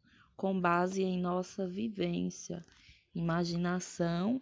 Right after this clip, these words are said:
ou pesquisas. Então, se nós conhecemos um lugar, nós podemos representar este lugar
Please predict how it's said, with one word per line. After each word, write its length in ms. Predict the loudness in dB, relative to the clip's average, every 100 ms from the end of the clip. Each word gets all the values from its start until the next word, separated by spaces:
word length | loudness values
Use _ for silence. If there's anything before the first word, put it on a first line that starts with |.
| -2
ou 220 | -2 -2
pesquisas. 1120 | -2 -4 -6 -8 -6 0 0 0 -2 -4 -12 -20 _ _ -20 -20 -20 _ 0
Então, 600 | 0 2 0 2 0 -2 -8 _ -20 -14
se 180 | -6
nós 260 | -2 0 0
conhecemos 880 | 0 0 0 -2 -2 0 0 0 0
um 80 | 2
lugar, 560 | 2 4 4 4 0
nós 260 | -2 -2 -2
podemos 580 | -2 -2 0 0 -2 -2
representar 1000 | -4 -2 0 0 0 -2 2 2 2 0
este 280 | -2 -2 -2
lugar 500 | -2 0 2 2 0